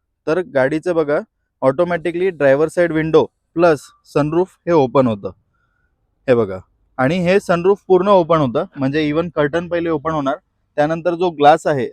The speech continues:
हा सुद्धा पूर्ण ओपन होतो. बाकीच्या विंडोज ज्या आहेत, हे बघा, ही विंडो, मागची विंडो प्लस ही विंडो, या सगळ्या क्लोज राहतात.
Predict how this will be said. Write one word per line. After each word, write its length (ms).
हा 120
सुद्धा 240
पूर्ण 260
ओपन 240
होतो. 180
बाकीच्या 440
विंडोज 360
ज्या 100
आहेत, 160
हे 40
बघा, 200
ही 180
विंडो, 340
मागची 320
विंडो 300
प्लस 320
ही 80
विंडो, 240
या 160
सगळ्या 240
क्लोज 300
राहतात. 220